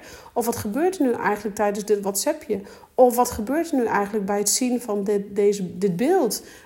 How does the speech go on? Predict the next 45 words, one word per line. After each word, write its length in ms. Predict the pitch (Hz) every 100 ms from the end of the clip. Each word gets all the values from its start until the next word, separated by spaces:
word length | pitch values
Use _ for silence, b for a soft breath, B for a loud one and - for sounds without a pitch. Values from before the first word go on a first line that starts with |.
| B
Eh, 260 | - 208 196
wat 140 | 214
voel 260 | - - 339
ik 180 | 381
daarbij? 440 | 247 196 185 185 214
Ja, 180 | 233 247
ik 160 | 240
voel 220 | - 311
daar 140 | 320 254
een 120 | 214
bepaalde 460 | 220 214 208 214 -
emotie 720 | 226 180 190 247 339 - 233
bij. 300 | 190 180 196
Wat 180 | 208 202
mag 260 | 220 277
ik 120 | 320 247
daar 180 | 185
dan 180 | 180 185
mee?" 320 | 180 180 196 202 B B
Ja, 140 | 294 -
ik 160 | 247
mag 320 | 233 254 247
even 360 | - 233 233 190
dieper 300 | 285 302 311
gaan 220 | 302 214
kijken 440 | 214 226 233 220 190
wat 200 | 233 -
er 100 | -
aan 200 | 208 208
de 60 |
hand 480 | 202 185 269 403 -
is. 340 | 226 - - B B B B -
Want 420 | 214 254 262 262
zonder 420 | - 294 320 311
direct 320 | 254 233 233
door 220 | 233 254
te 140 | 262 220
denderen 380 | 226 220 220 208
in 100 | 214
je 100 | 208
dagelijks 580 | 208 220 214 214 202
leven 380 | - 214 220 214
of 120 | 202
zonder 340 | - 262 269 262
direct, 460 | 220 220 214 -